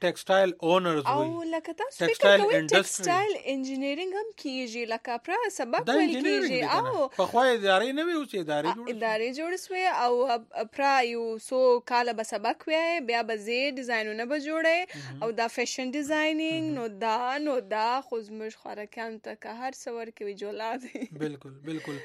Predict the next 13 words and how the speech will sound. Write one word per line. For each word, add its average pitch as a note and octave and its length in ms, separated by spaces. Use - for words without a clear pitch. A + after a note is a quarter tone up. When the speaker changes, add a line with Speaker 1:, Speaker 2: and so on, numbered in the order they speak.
Speaker 2:
تاسو F4+ 220
Speaker 1:
آ، - 100
Speaker 2:
سپایډرمین D#4+ 520
خبره C#4+ 300
کوله، C#4+ 340
ما D#4 120
اوس D4+ 160
دا D4+ 120
فکر C#4 320
کوي C#4 260
که C4 160
په A#3+ 140
پښتنو B3+ 500